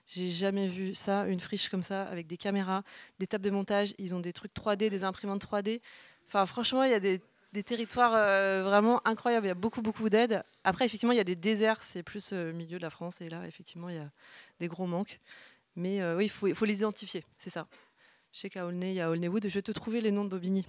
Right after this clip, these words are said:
On en, on a des partenaires là-bas, donc, euh, on, on a bien émaillé le territoire, on connaît bien les, effectivement, il y a des, des territoires comme Marseille, où il y a plein de choses. Nice, il y a moins, parce que les gens se disent, « Ah, c'est une ville riche. » Donc les jeunes, ils ont plus de mal à identifier les partenaires et les, le,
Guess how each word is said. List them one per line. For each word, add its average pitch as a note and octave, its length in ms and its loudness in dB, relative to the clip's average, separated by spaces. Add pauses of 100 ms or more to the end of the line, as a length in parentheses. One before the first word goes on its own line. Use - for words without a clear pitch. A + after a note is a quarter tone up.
(200)
On F3 140 -8
en, E3+ 100 -4
on F3 200 -4
a E3+ 80 0
des E3 80 -6
partenaires F3 420 -8
là-bas, F3 280 -6
donc, F3 200 -14
euh, D#3+ 100 -16 (880)
on, F3+ 60 -8
on F3+ 280 0
a F#3 80 4
bien A3 180 2
émaillé A3+ 280 6
le G#3+ 60 4
territoire, G#3+ 440 -4
on G#3 80 0
connaît G3 260 -2
bien G#3 220 -4
les, F#3+ 440 -4
effectivement, G3+ 360 -6
il A3 60 2
y G3 40 0
a F#3 60 0
des, F3 100 -4
des F3 320 -6
territoires G3+ 320 -6
comme G3 140 -4
Marseille, G3+ 420 0 (500)
où F3+ 40 -14
il D#3+ 40 -12
y D#3+ 40 -12
a - 40 -16 (200)
plein C4 220 0
de A3+ 60 -2
choses. B3 440 0
Nice, G3+ 400 0
il F#3 40 -6
y - 40 0
a D#3 40 -2
moins, G3+ 420 0
parce F#3 120 -10
que F#3+ 120 -6
les E3+ 300 -2
gens F3+ 120 -6
se F3+ 100 -12
disent, « E3 140 -8
Ah, F#3+ 80 -4
c'est F3+ 120 -8
une E3+ 60 -4
ville E3+ 160 -4
riche. » G3+ 300 -2 (340)
Donc F3+ 140 -6
les F3+ 80 0
jeunes, G3 160 4
ils E3+ 100 0
ont E3 40 -6
plus G#3 160 -6
de G#3+ 60 -2
mal G#3+ 180 0
à G3 60 2
identifier F#3+ 600 0
les F#3 100 0
partenaires F#3 520 -4
et E3+ 240 -6
les, D#3+ 300 -8
le, D#3+ 160 -6